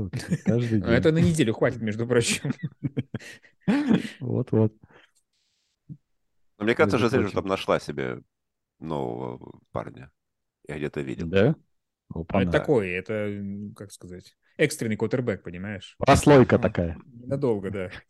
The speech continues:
Speaker 2: Это Джош Джонсон для нее просто.
Speaker 1: Да.
Speaker 2: <laughs>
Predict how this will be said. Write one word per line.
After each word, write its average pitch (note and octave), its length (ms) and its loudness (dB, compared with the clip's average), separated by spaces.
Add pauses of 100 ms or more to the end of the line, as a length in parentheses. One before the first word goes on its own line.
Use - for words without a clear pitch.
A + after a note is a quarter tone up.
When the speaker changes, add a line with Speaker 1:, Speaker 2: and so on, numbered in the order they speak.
(180)
Speaker 2:
Это B2+ 240 -6
Джош D#3+ 280 4
Джонсон C#3+ 420 4
для G2+ 140 -6
нее F#2+ 220 -6
просто. - 380 -16
Speaker 1:
Да. G2+ 360 4
Speaker 2:
<laughs> - 540 -10